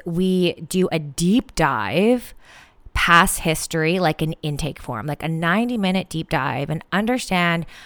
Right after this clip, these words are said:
what's going on in your body. What symptoms do you have? How long has this been going on? What's your digestion? What's your energy? What's your sleep? What's your supplements? What is your stress level? Because someone can be eating the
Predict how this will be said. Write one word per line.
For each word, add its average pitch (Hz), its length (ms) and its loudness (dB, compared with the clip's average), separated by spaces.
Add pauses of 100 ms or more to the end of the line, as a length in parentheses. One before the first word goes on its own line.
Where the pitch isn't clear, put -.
(340)
what's 156 400 2
going 165 220 2
on 151 120 2
in 147 80 0
your 143 100 -2
body. 104 480 -4
What 170 480 2
symptoms 160 440 0
do 147 120 -8
you 131 100 -4
have? 147 300 -6
How 165 420 2
long 196 300 4
has 180 120 2
this 175 160 -2
been 170 160 -2
going 135 320 -4
on? 85 280 -10 (300)
What's 156 440 2
your 226 120 2
digestion? 170 800 0
What's 156 340 0
your 240 160 2
energy? 143 480 -2
What's 151 440 0
your 240 120 4
sleep? 104 480 -4
What's 151 460 0
your 254 100 0
supplements? 151 580 -4
What 175 400 2
is 202 220 4
your 185 260 6
stress 170 840 2
level? 120 500 -8 (320)
Because 151 320 0
someone 190 380 0
can 254 180 2
be 269 120 2 (100)
eating 180 520 2 (520)
the - 80 -16